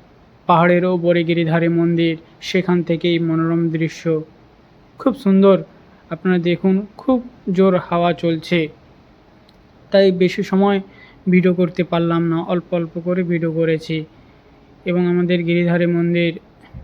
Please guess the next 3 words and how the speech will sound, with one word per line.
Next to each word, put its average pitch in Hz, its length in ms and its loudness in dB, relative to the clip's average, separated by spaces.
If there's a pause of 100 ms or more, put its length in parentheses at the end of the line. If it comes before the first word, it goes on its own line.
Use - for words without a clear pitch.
(140)
ভেতরটা 165 460 0 (640)
সুন্দর 175 500 2 (1400)
মনোরম 175 380 0